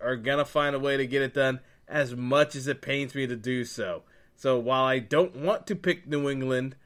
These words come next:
I am picking New England to win this game. Now, will it be pretty? Absolutely not. So you can pick the, uh, you can pick the Pats, uh, basically, uh, to win this game, but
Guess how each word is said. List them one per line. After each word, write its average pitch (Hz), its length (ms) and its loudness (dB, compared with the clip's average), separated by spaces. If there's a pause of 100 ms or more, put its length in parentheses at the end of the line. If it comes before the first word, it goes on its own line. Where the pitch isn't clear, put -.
(320)
I 156 200 6
am 185 260 8
picking 175 320 0
New 147 200 2
England 147 260 2
to 123 80 -2
win 165 220 2
this - 180 -4
game. - 300 -12 (260)
Now, 127 360 2 (220)
will 143 180 4
it 143 120 0
be 151 120 -2
pretty? 202 520 0 (260)
Absolutely 165 560 2
not. 131 300 -4 (440)
So 143 560 6 (260)
you 170 240 -4
can 175 200 2
pick - 340 -2
the, 165 320 6
uh, 123 540 2 (120)
you 160 160 -8
can 180 140 2
pick 220 280 -2
the 160 60 -6
Pats, - 720 2 (420)
uh, 127 340 0 (580)
basically, 147 920 2 (120)
uh, 110 420 -2 (200)
to 139 100 -6
win 160 380 0
this 135 220 -2
game, 113 340 -4 (420)
but 151 320 2